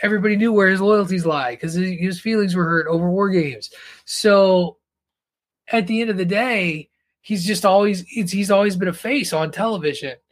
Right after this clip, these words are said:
and, and in those roles that you've seen, uh, more frequently. And so it's really hard to kind of put him in there. It's like, I know, here, I'll use another comparison. I know Ricky the Dragon Steamboat can be a great heel because he did it outside of what you saw him on television, but you never saw that on television.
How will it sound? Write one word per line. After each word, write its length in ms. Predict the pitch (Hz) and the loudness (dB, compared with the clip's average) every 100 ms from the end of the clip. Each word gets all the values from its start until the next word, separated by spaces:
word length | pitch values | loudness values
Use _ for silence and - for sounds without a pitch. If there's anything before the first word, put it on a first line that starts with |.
| _ _ - | _ _ -6
and, 200 | 175 170 | 0 2
and 180 | 175 170 | 4 2
in 100 | 170 | 2
those 300 | 170 160 - | 0 -2 0
roles 380 | 170 165 160 156 | 4 4 2 -2
that 120 | 156 | -6
you've 160 | 156 | -8
seen, 520 | - - 185 170 139 127 _ _ | -8 -6 -4 -6 -8 -18 _ _
uh, 180 | 160 151 | -8 -6
more 220 | 147 147 | -6 -8
frequently. 340 | 147 175 170 147 | -6 -2 -2 -2
And 100 | 135 | 0
so 120 | 160 | -2
it's 160 | 151 | 0
really 160 | 190 233 | 2 4
hard 160 | 160 147 | 4 0
to 60 | |
kind 160 | 143 143 | 0 -4
of 80 | 131 | -4
put 180 | - 170 | 0 0
him 120 | 151 | 2
in 220 | 147 147 | 0 0
there. 260 | 151 135 123 | 0 0 0
It's 180 | 131 - | -4 0
like, 300 | 156 139 - - - - | 0 0 -4 -20 -16 -2
I 140 | 180 | 2
know, 580 | 190 185 175 165 156 143 _ _ _ | 6 6 6 6 4 -2 _ _ _
here, 180 | 175 160 | 0 2
I'll 100 | 147 | 0
use 200 | 156 143 | -2 -4
another 260 | 156 151 | -4 -4
comparison. 360 | 143 - 131 - | -6 -14 -16 -8
I 80 | 185 | -2
know 120 | 185 | 0
Ricky 260 | 170 175 180 | 0 0 -2
the 100 | 151 | -2
Dragon 300 | 147 143 143 | 0 0 -2
Steamboat 440 | 139 143 139 156 | -8 -10 -8 -8
can 140 | - 139 | -10 -6
be 140 | 143 | -2
a 80 | 147 | 0
great 200 | 143 139 | 0 -2
heel 400 | 139 135 156 175 _ _ _ _ - | -4 -4 -4 -8 _ _ _ _ -8
because 220 | 147 139 | -2 -2
he 100 | 139 | 0
did 160 | 139 | 2
it 140 | 143 151 | 4 4
outside 560 | 143 147 - 139 139 | 2 0 -2 0 2
of 120 | 143 143 | 2 0
what 280 | 139 139 135 | -4 -4 -12
you 60 | |
saw 240 | - 147 135 | -6 -4 -4
him 80 | |
on 100 | 135 | -6
television, 640 | 131 135 131 160 170 185 175 _ _ - | -8 -8 -6 -6 -6 -6 -8 _ _ -2
but 120 | 175 | 0
you 100 | 165 | 2
never 320 | 156 156 156 | 2 2 4
saw 280 | 151 160 143 | 2 2 2
that 180 | 139 127 | 0 -4
on 100 | 123 | -8
television. 420 | - 120 113 113 | -8 -10 -10 -18